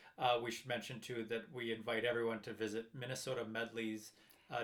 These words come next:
dot podbean dot com, uh, to check out our website. All of our, uh, episodes are listed there. We're also on Apple Podcasts. We're on Google Podcasts. We're on Spotify. We are,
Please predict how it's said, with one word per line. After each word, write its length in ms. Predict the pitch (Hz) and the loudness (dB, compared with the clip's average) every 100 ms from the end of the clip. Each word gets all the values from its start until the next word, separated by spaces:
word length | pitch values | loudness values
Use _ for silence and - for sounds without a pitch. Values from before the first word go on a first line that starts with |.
| 107 | 2
dot 320 | 117 110 - | 2 2 -2
podbean 640 | - 151 160 135 113 98 87 87 - - _ _ - | 6 8 8 4 -2 -2 -4 -14 -18 -20 _ _ 2
dot 280 | 120 120 - | 2 2 -8
com, 580 | - 170 147 131 180 208 - - - - | -2 4 6 4 2 -6 -12 -20 -20 -2
uh, 240 | 123 120 | 2 2
to 160 | 117 - | 2 -2
check 220 | - 135 | -2 4
out 120 | 131 | 4
our 100 | 120 | 6
website. 560 | 117 120 - 127 117 113 - | 6 4 4 4 4 2 -4
All 160 | - 120 | -2 0
of 120 | 113 | 2
our, 460 | 120 113 110 110 - - | 2 2 0 -2 -10 -12
uh, 200 | 92 - - _ - | -8 -8 -10 _ -2
episodes 460 | 165 143 143 139 127 | 0 2 2 4 4
are 80 | |
listed 400 | 120 123 - 127 113 | 2 0 -2 -4 0
there. 220 | 120 117 | 2 2
We're 160 | 170 | 4
also 320 | 170 143 - 117 | 4 4 2 2
on 160 | 107 98 - - - _ 131 | 0 -2 -14 -20 -20 _ 4
Apple 640 | 127 120 123 120 120 117 - | 4 4 2 4 2 -2 -2
Podcasts. 520 | 127 117 - 117 113 - | 0 0 0 -4 -4 -4
We're 140 | 107 | -6
on 160 | 101 98 95 - | -4 -8 -14 -2
Google 380 | 147 143 139 131 | 0 2 0 0
Podcasts. 760 | 131 123 - 123 117 - - - - _ | 0 0 -4 -4 -4 -4 -8 -16 -20 _
We're 200 | 147 117 | 0 0
on 180 | 107 101 95 | 0 -4 -8
Spotify. 1120 | - - - 127 127 120 - 127 117 113 110 | -8 -6 2 6 6 4 0 0 0 -2 -2
We 160 | 117 | 0
are, 280 | 123 120 113 | 0 0 -4